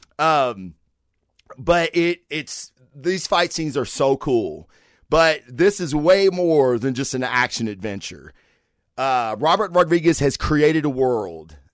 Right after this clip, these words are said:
in, in this, and I, I'm so, I'm so down for whatever comes next. Uh, and trust me, I really hope this movie does well enough to where we get several. And, and th-, it's, you know, not, not a spoiler here,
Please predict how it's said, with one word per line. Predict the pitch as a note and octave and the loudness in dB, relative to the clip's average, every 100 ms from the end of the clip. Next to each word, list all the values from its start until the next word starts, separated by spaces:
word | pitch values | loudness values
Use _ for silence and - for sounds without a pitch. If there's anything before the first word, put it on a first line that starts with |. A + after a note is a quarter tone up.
| _ | _
in, | B2+ A#2+ A#2 | -12 -10 -8
in | C3 B2+ G2+ | -8 -6 -6
this, | E2+ D2+ - - - | -10 -12 -12 -12 -10
and | C3 B2+ B2 A#2+ A#2 A2 - - | -8 -6 -4 -4 -6 -8 -12 -6
I, | C3 C3 | -4 -2
I'm | C#3+ D3 C#3 | 0 -2 -2
so, | - - - D#3+ D#3+ F3 F3 _ _ _ | -10 -8 0 4 6 4 -2 _ _ _
I'm | B2+ B2+ | -6 -6
so | B2 - E3 F3 | -6 -2 0 2
down | D3 E3 D#3+ C#3+ B2 A2+ | 2 2 2 2 0 -2
for | - C3+ | -4 -4
whatever | B2 B2 C3 C3+ C#3 | -4 -4 -4 -4 -6
comes | D3 C3+ A#2 | -6 -6 -4
next. | B2 G#2 C#2 - - - - _ _ _ _ - | -4 -4 -8 -14 -16 -16 -20 _ _ _ _ -2
Uh, | B2 A#2+ C3 | 0 0 -2
and | C3 G2+ - - G#2 | -8 -10 -20 -20 -12
trust | - E3 D#3 A#2+ | -4 -2 -2 -4
me, | G#2+ | -6
I | G#2 | -2
really | D3 G#3 | 0 2
hope | F3+ F3 | 4 2
this | D#3 | 0
movie | D#3+ C#3+ | -6 -2
does | C#3 A2 | -2 0
well | C#3+ C#3 | 0 0
enough | C3 A#2+ | 0 -4
to | |
where | B2+ C3 | -2 -2
we | C3 | -2
get | A#2+ A#2+ | -6 -8
several. | - B2 F#2+ E2+ C2+ E2 - _ A#2+ | -4 -4 -4 -8 -20 -20 -20 _ -6
And, | D3 D3 - | -4 -4 -6
and | D#3+ D3+ C#3 C3+ | -8 -8 -12 -10
th-, | E3 | -8
it's, | D3+ E3 - - - | -6 -6 -8 -16 -12
you | D#3 | -4
know, | D#3 C#3 | -2 -2
not, | C#3+ F3 D#3 | -2 -4 -2
not | D#3 D#3 | -2 -2
a | |
spoiler | - B3 C4 F#3 A2+ | -4 -2 0 2 0
here, | B2+ A#2 A2+ | -4 -6 -6